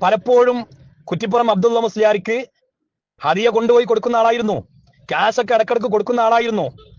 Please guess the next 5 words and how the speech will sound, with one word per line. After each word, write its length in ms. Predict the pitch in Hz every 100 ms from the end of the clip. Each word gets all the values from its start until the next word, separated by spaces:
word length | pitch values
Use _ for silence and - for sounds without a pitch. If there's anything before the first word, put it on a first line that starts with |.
| - - -
അയാൾ 300 | 226 262 269
വന്നിട്ട് 320 | 226 226 190
ഇങ്ങനെ 160 | 214 208
സംസാരിക്കുന്നതിന്റെ 720 | 180 185 214 214 214 208 190
ഇടയിൽ 320 | 160 185 120